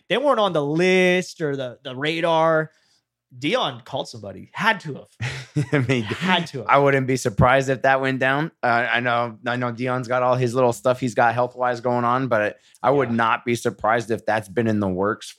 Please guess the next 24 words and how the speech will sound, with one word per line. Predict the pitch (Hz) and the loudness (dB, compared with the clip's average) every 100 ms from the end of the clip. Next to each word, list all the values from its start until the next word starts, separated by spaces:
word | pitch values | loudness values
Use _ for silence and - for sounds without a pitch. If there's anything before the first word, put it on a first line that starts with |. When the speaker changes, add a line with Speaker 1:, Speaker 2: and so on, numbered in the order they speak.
| - | -14
Speaker 2:
since | - - - - 120 104 98 - | -12 -10 -12 -6 -4 -4 -6 -10
Speaker 1:
Since | - 110 | -8 -2
he | 113 | 2
Speaker 2:
Dion | 117 98 | 4 2
Speaker 1:
signed | - | 2
Speaker 2:
got | 87 90 | 2 2
Speaker 1:
that | |
Speaker 2:
there. | 80 76 120 | -2 -2 -4
Speaker 1:
deal. | - - - | -10 -6 2
Speaker 2:
I | |
would | 165 165 | 4 4
not | 160 - | 2 0
be | 170 | -2
surprised | 151 120 120 123 139 143 _ _ | -2 0 2 2 0 -4 _ _
if | - 120 95 | -2 -2 -2
Dion | 127 151 147 131 | -2 0 0 -2
had | 117 110 117 127 | -4 0 2 2
an | 110 | 2
inkling | 104 123 127 131 107 | 0 -2 0 -2 -2
on | 85 | -4
this | - 113 | -4 -4
was | 123 104 | -4 -4
gonna | 107 | -4
happen | 95 104 - 127 127 | -2 -4 -2 0 0